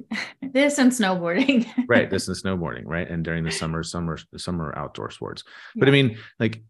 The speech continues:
Speaker 2: it is your, it's a part of your essence at this point. And I, and when you shared the cost, I was just like, "Holy cow, that's cheap."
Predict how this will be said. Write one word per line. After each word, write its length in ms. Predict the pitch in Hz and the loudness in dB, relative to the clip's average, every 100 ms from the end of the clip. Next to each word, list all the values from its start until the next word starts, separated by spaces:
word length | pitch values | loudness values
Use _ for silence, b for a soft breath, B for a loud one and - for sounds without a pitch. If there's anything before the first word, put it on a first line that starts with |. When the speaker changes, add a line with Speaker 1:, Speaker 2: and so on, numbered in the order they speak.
| _ 139 | _ 4
Speaker 2:
it 160 | 135 | 8
is 260 | 127 117 101 | 8 8 6
your, 140 | 110 | 4
it's 240 | 110 110 104 | 2 0 0
a 60 | |
part 280 | 107 131 127 | -2 0 2
of 60 | 98 | 2
your 120 | 82 | 2
essence 360 | 95 - 76 - _ _ - | 0 -2 -8 -12 _ _ -18
at 100 | - | -10
this 200 | 69 - | -10 -10
point. 300 | - 55 - _ _ - | -14 -16 -18 _ _ -4
And 140 | 92 | 0
I, 80 | 92 | 0
and 600 | - 82 - 87 85 82 - _ _ | -2 -8 -6 -4 -4 -6 -10 _ _
when 180 | 101 92 | -4 -2
you 120 | 90 | -2
shared 240 | 80 95 82 | -2 -2 -2
the 80 | 80 | -2
cost, 360 | - 139 110 | 2 2 2
I 60 | 85 | -4
was 120 | 80 | -4
just 160 | 82 - | -8 -10
like, 120 | 76 | -10
"Holy 320 | - 151 82 | -10 -8 -8
cow, 300 | - - 120 | -10 -10 -10
that's 260 | 78 73 - | -8 -10 -12
cheap." 360 | - 135 - | -8 -8 -10